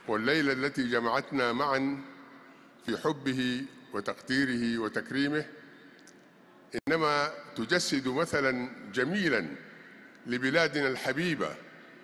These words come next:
بقيادة خادم الحرمين الشريفين الملك سلمان بن عبد العزيز يحفظه الله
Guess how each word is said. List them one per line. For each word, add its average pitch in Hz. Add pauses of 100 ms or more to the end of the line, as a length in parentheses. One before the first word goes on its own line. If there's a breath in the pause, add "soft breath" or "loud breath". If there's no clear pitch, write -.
(140)
بقيادة 143
خادم 143
الحرمين 135
الشريفين 139 (420 loud breath)
الملك 139
سلمان 151
بن 135
عبد 131
العزيز 127 (4000)
يحفظه 135
الله 123